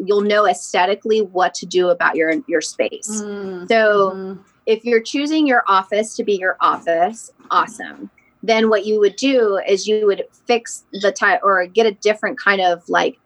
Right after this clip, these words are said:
Speaker 1: bed in a sense. Like, so I like day beds. I usually recommend day beds or futons and things like that, because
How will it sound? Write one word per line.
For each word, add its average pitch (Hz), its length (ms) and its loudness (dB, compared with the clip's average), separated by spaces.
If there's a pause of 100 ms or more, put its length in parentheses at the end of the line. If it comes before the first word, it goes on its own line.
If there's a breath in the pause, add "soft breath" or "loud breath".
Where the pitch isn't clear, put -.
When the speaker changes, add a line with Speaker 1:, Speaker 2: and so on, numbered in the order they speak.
Speaker 1:
bed - 480 -2
in 175 100 0
a 160 80 -4
sense. 147 400 -4
Like, 175 220 0 (320 loud breath)
so 226 480 2
I 214 100 2
like 247 260 -2
day 190 200 0
beds. 214 440 -2
I 226 80 2
usually 220 320 0
recommend 196 580 -2
day 190 180 0
beds 185 480 0
or 175 180 0
futons 202 1080 0 (100)
and 175 240 2
things 190 200 -4
like 175 220 0
that, 180 340 2
because 190 540 0